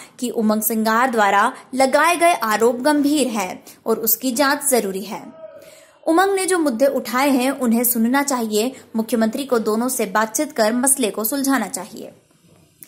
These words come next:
साफ समझा जा सकता है कि कांग्रेस में गुट बनते नजर आ रहे हैं। सिंधिया समर्थक,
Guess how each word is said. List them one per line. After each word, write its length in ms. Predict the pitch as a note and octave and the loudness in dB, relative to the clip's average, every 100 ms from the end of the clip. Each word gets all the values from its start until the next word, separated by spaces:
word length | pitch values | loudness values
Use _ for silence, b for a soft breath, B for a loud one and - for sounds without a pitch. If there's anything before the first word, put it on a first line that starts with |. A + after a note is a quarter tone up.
| B B B - | B B B 0
साफ 260 | D#4 E4 | 2 2
समझा 240 | E4+ D4 D4 | 2 2 2
जा 160 | C4+ | 2
सकता 280 | B3+ B3 B3 | 2 0 -2
है 200 | A#3+ A#3+ | 0 0
कि 140 | C4 C4+ | -2 -2
कांग्रेस 440 | B3 A#3 C#4 C4+ | 0 2 2 2
में 200 | A3+ B3+ | 0 0
गुट 220 | C#4+ B3 | -2 -2
बनते 300 | G#3+ G3 G#3+ | -4 -6 -6
नजर 240 | G3 G3 F#3 | -2 -2 -2
आ 160 | G3+ | -2
रहे 280 | G3 G3 G3+ | -2 -4 -6
हैं। 360 | G3 F#3+ A2+ B B B | -6 -8 -10 B B B
सिंधिया 280 | - A3 A3 | -2 0 -2
समर्थक, 560 | G#3+ G#3+ A#3 B3+ G#3+ | -2 0 0 0 -2